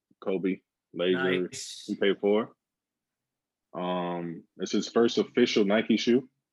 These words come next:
Speaker 1: Um, it wasn't like the retros that came afterwards where they kinda, like, printed it on. This is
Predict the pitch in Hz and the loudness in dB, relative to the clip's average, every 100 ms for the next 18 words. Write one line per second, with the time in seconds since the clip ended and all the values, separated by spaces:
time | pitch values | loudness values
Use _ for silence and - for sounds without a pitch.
0 | _ _ _ _ _ _ _ _ 92 95 | _ _ _ _ _ _ _ _ -6 -2
1 | 98 95 95 92 87 95 110 104 101 104 | -2 -2 -4 -4 0 2 4 2 0 0
2 | - 104 98 98 95 92 92 101 101 95 | 0 0 2 2 0 0 -2 0 0 0
3 | 92 95 90 92 - 87 90 - 92 85 | -2 -4 -4 -4 -2 0 0 -2 -8 -10
4 | - 92 85 82 _ - 95 90 87 92 | -8 -10 -8 -10 _ -8 -6 -8 -10 -12
5 | 90 90 92 | -14 -14 -10